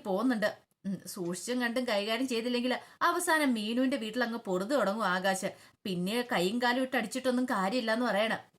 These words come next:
അത് കേട്ട് കഴിഞ്ഞപ്പോ, ഏ, എന്ത് ചെയ്യണമെന്ന് അറിയത്തില്ലാത്തൊരവസ്ഥയായിപ്പോയി ഗോമതിക്ക്.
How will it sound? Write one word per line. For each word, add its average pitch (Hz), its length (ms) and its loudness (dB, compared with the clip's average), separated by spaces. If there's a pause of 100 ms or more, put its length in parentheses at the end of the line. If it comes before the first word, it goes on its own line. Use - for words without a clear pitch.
(680)
അത് 339 200 2
കേട്ട് 233 300 0
കഴിഞ്ഞപ്പോ, 247 360 2 (760)
ഏ, 214 100 -10 (480)
എന്ത് 175 220 -4
ചെയ്യണമെന്ന് 220 480 -2
അറിയത്തില്ലാത്തൊരവസ്ഥയായിപ്പോയി 220 1200 -2
ഗോമതിക്ക്. 180 500 -4